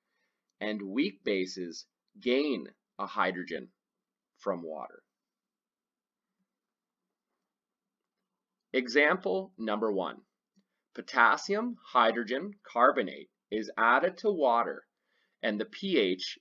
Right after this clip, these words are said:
is six point three. Write the modified Arrhenius equation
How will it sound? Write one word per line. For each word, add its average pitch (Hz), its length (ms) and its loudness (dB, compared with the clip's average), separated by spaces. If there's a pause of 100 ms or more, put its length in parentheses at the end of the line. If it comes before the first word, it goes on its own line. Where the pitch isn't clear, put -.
is 110 300 -6
six 147 260 0
point 131 400 -4
three. 82 300 -12 (680)
Write 135 340 2
the 208 80 0
modified 175 760 0
Arrhenius 120 520 -4
equation 80 580 -6